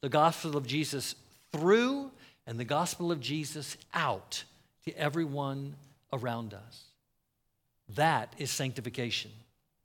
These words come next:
Verse seventeen really brings it all about, what the, the, the last thing that we read. Let's read it. "And whatever you do."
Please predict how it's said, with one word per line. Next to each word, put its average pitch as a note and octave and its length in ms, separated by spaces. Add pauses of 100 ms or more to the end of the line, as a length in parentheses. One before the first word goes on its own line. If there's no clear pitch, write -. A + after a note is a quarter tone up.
(840)
Verse C#3+ 300
seventeen C#3+ 720 (720)
really C#3 240
brings C3 420
it C#3 80
all C#3 300
about, B2 400
what A#2+ 180
the, B2 100
the, A#2+ 200
the B2 160
last C#3 320
thing D3+ 140
that C3+ 100
we C#3+ 80
read. B2 200
Let's B2+ 220
read C#3 160
it. A#2+ 160 (640)
"And F3+ 240
whatever F3+ 400
you G#3 220
do." F#3+ 360